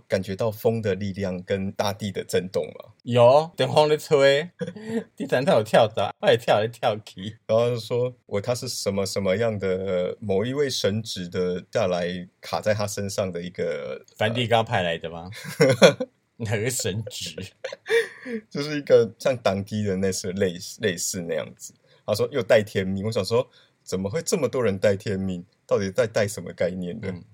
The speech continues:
Speaker 2: 天天哦。
Speaker 1: 嗯，然后我就说，“那你要不要让我先离开？然后你就好好跟你的上面的头好好聊个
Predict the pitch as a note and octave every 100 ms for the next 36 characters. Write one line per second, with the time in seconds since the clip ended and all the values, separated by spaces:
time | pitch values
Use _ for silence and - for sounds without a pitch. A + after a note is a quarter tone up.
0 | _ _ - A2 G#2 A#2+ A#2 A2+ A#2+ A2+
1 | G#2 C3 - G#2+ _ _ - A#2+ C3 A#2
2 | G#2 B2+ B2+ C3 B2+ C3 B2+ C3 B2+ A2
3 | G2 A#2+ A#2 A2+ A2+ G#2+ G#2 G#2+ G2 E2+
4 | - G2 G2+ F#2 - - F2 F2 F#2+ F#2+
5 | F#2 E2+ G2 F#2 F2+ E2 F#2+ F2+ - C2
6 | C2 - _ _ - A2 G2 F2+ F2 -
7 | - - F2+ G#2 - - F2 - D#2+